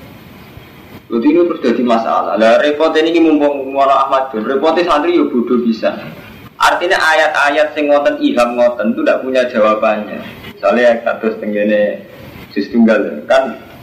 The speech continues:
wonten ayat innal ladzina amanu wal ladzina hadu wan nasara was sabiin kan ayat enam dua, ayat enam dua surat Baqarah.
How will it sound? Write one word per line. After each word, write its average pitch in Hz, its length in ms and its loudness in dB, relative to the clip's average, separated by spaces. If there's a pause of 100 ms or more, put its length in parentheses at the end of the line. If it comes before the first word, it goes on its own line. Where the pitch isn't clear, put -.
(420)
wonten 110 240 0
ayat 113 560 0
innal 113 240 4
ladzina 110 560 2
amanu 113 240 2
wal 113 160 2
ladzina 107 320 -2
hadu 101 300 -2
wan 110 180 2
nasara 104 300 2
was 104 180 2
sabiin 104 480 -2
kan 127 380 -2
ayat 113 500 0
enam 113 240 0
dua, 104 240 2
ayat 98 400 0
enam 104 240 0
dua 107 160 0
surat 107 240 -2
Baqarah. 113 480 2